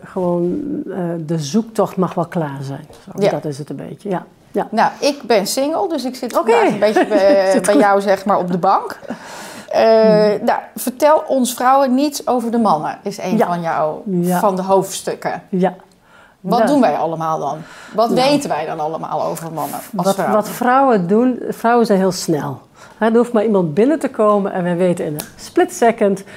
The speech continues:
Speaker 1: hebben we hem gescreend. We
Speaker 2: Van
Speaker 1: weten
Speaker 2: geen, geen goede neus, dus
Speaker 1: Ja,
Speaker 2: geen goed jasje,
Speaker 1: ja. En we weten
Speaker 2: schoenen
Speaker 1: ook
Speaker 2: zitten niet goed.
Speaker 1: Precies,
Speaker 2: Zo.
Speaker 1: nou, <laughs>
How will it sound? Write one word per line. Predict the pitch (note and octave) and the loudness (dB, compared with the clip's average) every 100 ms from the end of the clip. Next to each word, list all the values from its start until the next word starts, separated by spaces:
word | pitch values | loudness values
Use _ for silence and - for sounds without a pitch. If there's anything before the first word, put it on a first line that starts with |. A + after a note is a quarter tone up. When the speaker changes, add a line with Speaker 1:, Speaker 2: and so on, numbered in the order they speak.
| - | -20
Speaker 1:
hebben | - A3+ G3+ | -2 0 4
we | G3+ | 4
hem | F#3 | 4
gescreend. | F3+ - - - G3 D3 C3+ - | -2 -6 -12 0 2 2 -2 -2
We | F3+ | 2
Speaker 2:
Van | G3 | 4
Speaker 1:
weten | A3+ G3 | 4 4
Speaker 2:
geen, | G3+ | 2
geen | A3+ | 0
goede | G#3 G#3+ G3 | -2 -2 0
neus, | G#3 A3+ G#3+ A3 G#3+ | 4 4 4 2 0
dus | A3 | 2
Speaker 1:
Ja, | A3+ G#3+ | 4 4
Speaker 2:
geen | G3+ | 2
goed | F#3+ | 2
jasje, | G3+ - - | 0 0 2
Speaker 1:
ja. | G3+ G3 F#3+ G3 | 4 4 2 2
En | A3 | 4
we | |
weten | A#3 B3 | 4 4
Speaker 2:
schoenen | B3+ B3 G#3+ | 4 4 2
Speaker 1:
ook | |
Speaker 2:
zitten | C4+ B3+ | 0 -2
niet | B3+ B3 | -4 -2
goed. | A#3+ A#3+ | 0 2
Speaker 1:
Precies, | F#4 F#4 C4 B3+ | 4 4 4 2
Speaker 2:
Zo. | B3 | 4
Speaker 1:
nou, | D4 C5 D4 | 2 0 -2
<laughs> | - | 0